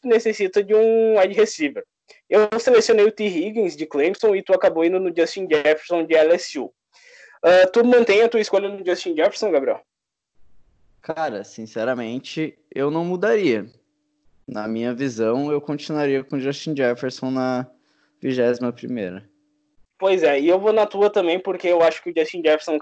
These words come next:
Speaker 1: cara bastante talentoso, até pelas partidas que ele fez, ah,
Speaker 2: Sim.
Speaker 1: na, na reta final ali do college football, ele chamou bastante atenção.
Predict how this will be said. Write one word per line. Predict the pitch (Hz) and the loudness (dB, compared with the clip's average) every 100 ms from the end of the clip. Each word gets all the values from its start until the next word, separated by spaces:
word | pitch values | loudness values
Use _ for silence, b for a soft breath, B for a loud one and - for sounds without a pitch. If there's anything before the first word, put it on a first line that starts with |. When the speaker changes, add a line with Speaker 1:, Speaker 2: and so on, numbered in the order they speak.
| - | -6
Speaker 1:
cara | - 151 | 0 0
bastante | 151 143 147 - | 2 -2 -2 -2
talentoso, | 156 147 120 131 151 | -2 -2 -2 -2 0
até | 120 135 | 0 0
pelas | 127 160 151 - | 2 4 4 0
partidas | 156 135 - 147 147 | -2 -2 -2 -8 -6
que | |
ele | 147 | -6
fez, | - 135 - _ B B B _ _ - | -4 -4 -6 _ B B B _ _ 0
ah, | 139 151 151 147 143 139 123 - | 4 6 6 6 6 4 2 -2
Speaker 2:
Sim. | 139 | -2
Speaker 1:
na, | 151 147 | 0 2
na | 156 | 2
reta | 156 156 | 0 0
final | 165 - 156 | -4 -4 0
ali | 160 | 0
do | 156 | 0
college | 156 160 | 0 0
football, | 151 147 151 160 | -2 -10 -6 -4
ele | 151 | -4
chamou | 165 147 - - | -4 -6 -8 -6
bastante | 160 156 160 | -6 -6 -8
atenção. | 170 180 165 170 175 | -4 0 0 2 0